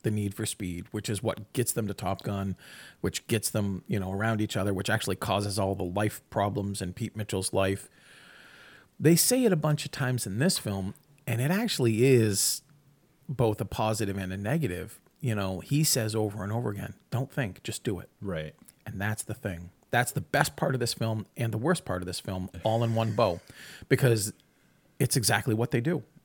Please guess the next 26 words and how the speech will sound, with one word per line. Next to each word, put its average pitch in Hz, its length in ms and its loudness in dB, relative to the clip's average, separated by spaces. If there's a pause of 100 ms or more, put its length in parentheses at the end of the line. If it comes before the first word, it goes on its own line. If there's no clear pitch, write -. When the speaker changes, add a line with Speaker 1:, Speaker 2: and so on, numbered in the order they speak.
Speaker 2:
Right. - 80 -2
Speaker 1:
Sometimes 151 360 6
they 92 100 -6 (120)
don't 147 240 4
think 131 160 2
about - 240 -6
it. - 120 -18
Just - 220 -2 (180)
do 113 160 2
it. - 100 -10
Show 156 240 2
the 165 120 4
audience 139 360 2
something 123 300 -2
that - 120 -6
revs 117 360 -2
and 110 140 -8
moves 120 380 0
and 92 100 -6
explodes 117 600 0
and 92 160 -6 (480)
there's 101 240 0
anger 123 380 0
or 98 120 -4
there's 87 200 -8
tension. 117 480 0